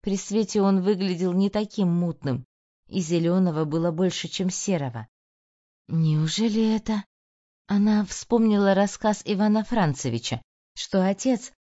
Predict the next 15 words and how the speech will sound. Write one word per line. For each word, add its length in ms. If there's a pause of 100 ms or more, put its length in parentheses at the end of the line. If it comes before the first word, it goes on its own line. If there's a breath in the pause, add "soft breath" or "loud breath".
(140)
когда 260
приходил 500
оценить 460
серьги, 520 (340)
показывал 480
ему 300
какой-то 400
камешек, 580 (300)
который 420
старый 400
ювелир 580
определил 720
как 240
необработанный 880
изумруд. 580